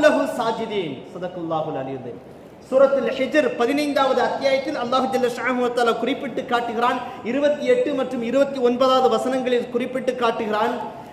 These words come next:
"நபியே, நீங்கள் நினைவு கூர்வீராக." மலக்குமார்களிடத்தில் அல்லாஹ் ஜல்ல ஷானஹு வ தஆலா சொல்லுகிறான்,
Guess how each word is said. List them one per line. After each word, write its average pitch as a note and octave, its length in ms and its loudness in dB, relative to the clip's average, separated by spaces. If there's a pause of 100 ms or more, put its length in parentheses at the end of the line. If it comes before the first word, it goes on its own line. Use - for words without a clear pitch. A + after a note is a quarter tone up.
(240)
"நபியே, C#4+ 380 4 (120)
நீங்கள் C4+ 300 2
நினைவு C#4 340 0
கூர்வீராக." A#3 680 0 (1700)
மலக்குமார்களிடத்தில் D4+ 1120 2
அல்லாஹ் C4+ 320 2
ஜல்ல C4+ 280 4
ஷானஹு C4 280 0
வ B3+ 100 4
தஆலா A#3+ 160 4
சொல்லுகிறான், A#3+ 640 2